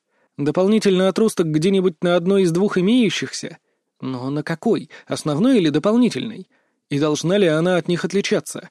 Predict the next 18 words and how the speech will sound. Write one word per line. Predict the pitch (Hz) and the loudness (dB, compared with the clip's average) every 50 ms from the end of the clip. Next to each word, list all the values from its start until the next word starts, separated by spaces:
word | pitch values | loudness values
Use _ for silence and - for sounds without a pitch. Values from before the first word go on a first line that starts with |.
| _ _ _ _ _ _ | _ _ _ _ _ _
И | - 135 135 123 127 | -8 -6 -6 -4 -4
вообще, | 123 160 170 - - - - - - _ _ _ _ | -2 -4 -4 -4 -4 -8 -8 -10 -14 _ _ _ _
если | - 131 175 175 - 170 | -6 -4 -4 -2 -2 -2
проекция | 156 165 180 180 185 175 - - 165 156 | 0 2 2 4 2 2 2 2 0 2
идентична | 156 - 175 165 180 180 165 - 196 - - 175 | 2 0 -2 0 0 0 0 -2 -4 -4 -4 -4
настоящему | 165 165 165 - - 175 165 170 160 - - - 139 135 | -2 -2 -2 0 0 2 2 2 0 0 -2 -2 -4 -2
дару, | 123 135 160 175 - - - - - - - _ | -2 -2 -2 -2 -4 -6 -10 -14 -20 -20 -12 _
то, | - 139 | -4 -2
может, | 151 180 170 190 160 _ | 0 0 -2 -2 -4 _
талант | - 160 160 180 190 185 165 - | -2 0 2 2 0 0 0 0
там | 185 185 180 | 0 2 2
уже | 180 156 185 | 2 2 0
есть, | 180 151 202 240 220 - _ | 0 2 2 0 0 -2 _
просто | - 143 143 - - 143 | -4 -4 -4 -2 -2 -2
я | 135 151 170 | 0 0 2
его | 170 160 151 165 | 2 2 2 2
не | 170 170 | 0 0
вижу? | 175 196 247 254 180 - - _ | 0 2 0 0 0 -4 -10 _